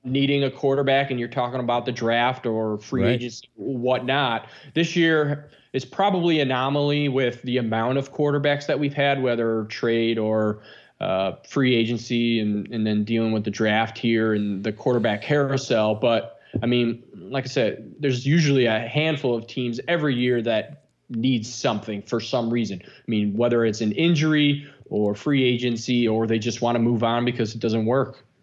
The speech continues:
Speaker 2: Yeah, there's no question. All right, so we're a couple of ways from the draft. We, we're pretty positive it's gonna be Joe Burrow. That'll be what, Cincinnati's third or fourth in the last twenty years, thirty years?
Speaker 1: Yeah, that'll be their third. That'll be their fourth.
Speaker 2: Fourth.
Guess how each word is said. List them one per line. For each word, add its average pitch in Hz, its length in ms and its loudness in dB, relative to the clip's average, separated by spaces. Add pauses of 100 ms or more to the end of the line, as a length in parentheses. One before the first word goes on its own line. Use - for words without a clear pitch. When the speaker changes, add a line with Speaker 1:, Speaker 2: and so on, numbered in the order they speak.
Speaker 2:
Yeah, 117 180 0
there's 107 180 -2
no 131 100 2
question. 131 480 0
All 123 60 -2
right, 113 160 0
so 117 100 2
we're 107 60 4
a 107 40 2
couple 143 220 2
of 135 60 2
ways 135 180 2
from 123 160 0
the 107 60 -2
draft. 135 720 2 (560)
We, 101 100 -6 (260)
we're - 140 -2
pretty 151 240 0
positive 131 400 2
it's 123 80 -2
gonna 127 160 2
be 123 100 2
Joe 123 220 2
Burrow. 113 400 0 (320)
That'll 120 160 0
be 117 120 0
what, 101 220 0
Cincinnati's 113 640 -4
third 131 320 0
or 107 60 0
fourth 123 420 -2
in 147 60 -2
the 147 60 -2
last 143 280 -4
twenty 151 200 -2
years, 147 340 -6 (100)
thirty 151 220 -2
years? 151 280 -6 (640)
Speaker 1:
Yeah, 113 160 0
that'll 120 140 2
be 139 140 4
their 127 140 4
third. 139 920 2
That'll 156 200 4
be 165 80 2
their 143 140 0
fourth. 135 500 -2
Speaker 2:
Fourth. - 540 -8